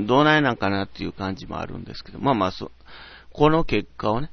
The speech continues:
この大津市長選の結果を見たらですね、まあ、やっぱり民主党もですね、態度はっきりした方がいいんじゃないのかなと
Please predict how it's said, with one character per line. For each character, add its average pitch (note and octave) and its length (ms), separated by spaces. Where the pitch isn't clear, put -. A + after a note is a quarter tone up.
こ A#2 100
の A#2+ 240
大 D#3+ 80
津 - 180
市 - 120
長 G#2+ 180
選 A#2+ 140
の G#2+ 40
結 A#2+ 300
果 B2+ 140
を C3 60
見 G3 140
た - 140
ら D#2 160
で D#2 100
す - 160
ね、 C#2+ 260
ま A#2 120
あ、 A2 40
や G2+ 100
っ - 120
ぱ D#3+ 140
り G2+ 320
民 G2+ 260
主 - 140
党 A2+ 160
も G2+ 160
で C2+ 140
す - 160
ね、 - 240
態 G#2+ 220
度 F2+ 80
は F#2 120
っ F#2+ 60
き - 140
り G#2+ 80
し - 100
た G2+ 100
方 F#2 60
が F2+ 140
い F#2+ 40
い A#2 60
ん D3 60
じ C3+ 100
ゃ F#2+ 80
な A2 140
い D3+ 60
の D#3+ 120
か - 160
な - 180
と - 100